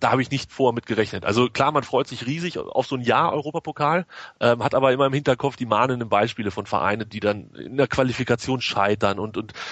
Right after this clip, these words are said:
du musst ja dann auch ganz, ganz früh beginnen mit der Saison. Das heißt, du hast, äh, dann irgendwann hast du keine Puste mehr und solche Geschichten. Und all das blieb bei sechsundneunzig aus.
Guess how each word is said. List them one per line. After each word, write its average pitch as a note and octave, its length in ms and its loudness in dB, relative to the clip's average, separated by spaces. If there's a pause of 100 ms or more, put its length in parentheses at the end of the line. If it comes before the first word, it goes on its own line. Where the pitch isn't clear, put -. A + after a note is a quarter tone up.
(220)
du C3 80 -6
musst C#3+ 180 0
ja D#3 80 4
dann D3 120 2
auch C#3 120 0
ganz, C#3+ 180 -2
ganz C#3+ 200 -2
früh D3 320 -12
beginnen C#3 420 2
mit B2+ 140 2
der A#2+ 100 6
Saison. A2+ 460 2
Das G#2 120 2
heißt, B2 200 2
du C#3+ 40 4
hast, C3 200 0 (260)
äh, - 280 -12
dann C#3 140 0
irgendwann C#3+ 360 0
hast C3+ 140 0
du - 40 -4
keine C#3+ 240 2
Puste B2 400 -4
mehr A2+ 220 4
und G#2 60 -2
solche A2+ 180 2
Geschichten. B2 320 -4
Und C3 160 -2
all G3+ 120 4
das F#3+ 180 0
blieb - 180 -10
bei E3 100 4
sechsundneunzig C#3+ 220 2 (340)
aus. D3 300 0